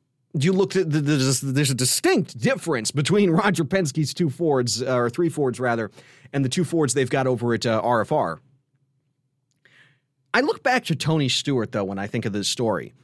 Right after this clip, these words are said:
And I remember when he made the announcement for Stewart-Haas Racing. At the time, he was driving for Joe Gibbs, won two championships, had been there his whole nascar career, ninety-nine to two thousand eight. And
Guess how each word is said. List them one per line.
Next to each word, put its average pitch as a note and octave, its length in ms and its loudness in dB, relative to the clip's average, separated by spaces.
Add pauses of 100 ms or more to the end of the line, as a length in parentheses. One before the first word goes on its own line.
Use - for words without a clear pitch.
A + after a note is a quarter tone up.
(600)
And D3 120 -2
I F3 120 2
remember A3 340 2
when F#3 300 4
he D#3+ 200 0
made D#3 260 2
the B2+ 120 2
announcement A2+ 520 -2
for A2 100 -8
Stewart-Haas A2+ 640 -2
Racing. G#2+ 500 -4 (420)
At C#3 180 -2
the C3+ 60 -4
time, B2 640 0 (400)
he G#3+ 140 0
was A#3+ 200 0
driving B2 560 0
for A#2 140 -6
Joe D#3 240 0
Gibbs, - 560 -4 (600)
won C3+ 220 0
two B3+ 160 0
championships, B2 1040 -2
had A2 180 -8
been G3 200 0
there F3 180 2
his C#3 100 -2
whole F3 160 0
nascar D3+ 480 -2
career, A#2 300 -2
ninety-nine C3+ 500 -2
to - 80 -12
two B2+ 140 -8
thousand A2+ 400 -6
eight. F#2 180 -18 (1600)
And D3+ 500 0